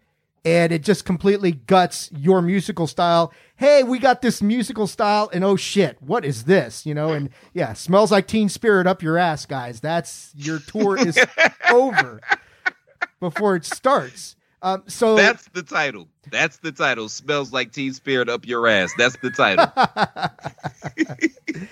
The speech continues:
Speaker 1: Yeah, you know, that's, that's a, Tony, write that down. That's one of the nominations. Um, but it's, and, and they,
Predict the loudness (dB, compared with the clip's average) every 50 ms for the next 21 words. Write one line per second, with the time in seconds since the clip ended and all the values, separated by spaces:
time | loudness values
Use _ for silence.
0 | -14 -16 -16 -16 _ -8 -6 -4 -2 -2 -2 0 0 0 -2 0 0 -2 -2 -2
1 | 0 0 0 0 2 0 0 0 0 -2 -6 -12 -14 -18 _ _ _ 0 2 2
2 | 4 4 4 2 4 2 0 -2 0 -2 -4 -2 -2 -2 -2 -4 -4 -4 -6 -6
3 | -4 -4 -6 -6 -6 -8 -8 -10 -12 -14 -16 -16 -16 -16 -18 -18 -10 _ 2 2
4 | 4 4 2 -4 _ _ _ -20 -16 -14 -14 -14 -14 -16 -20 -2 _ 4 4 4
5 | 4 0 -6 0 0 0 0 0 -10 -12 -12 -14 _ _ _ _ _ _ _ _
6 | _ _ _ _ _ _ _ _ -14 -14 -14 -16 -20 -20 _ _ -4 -4 -4 -2
7 | -2 2 4 4 4 2